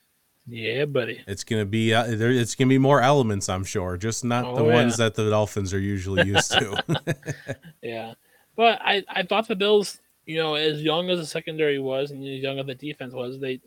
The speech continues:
Speaker 1: they didn't get pressure on Tua as often.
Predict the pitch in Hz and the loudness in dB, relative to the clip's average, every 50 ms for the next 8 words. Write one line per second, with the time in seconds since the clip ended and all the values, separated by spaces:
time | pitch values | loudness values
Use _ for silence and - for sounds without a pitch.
0 | - - 139 135 131 - _ _ _ _ _ _ _ _ _ _ _ _ _ _ | -12 -10 -10 -10 -10 -12 _ _ _ _ _ _ _ _ _ _ _ _ _ _
1 | _ _ - 160 165 180 180 170 190 170 - - - - 185 202 196 - - 185 | _ _ -4 -2 -2 -2 -2 0 0 0 -2 -2 -2 0 0 2 2 4 6 6
2 | 165 147 143 131 127 123 - - 143 131 123 123 123 120 123 120 120 127 127 120 | 6 6 4 -2 -6 -8 -8 -6 -4 -4 -2 -2 -4 -6 -6 -6 -6 -4 -4 -4
3 | 117 113 - - 120 120 120 123 131 | -4 -4 -6 -8 -12 -12 -12 -14 -16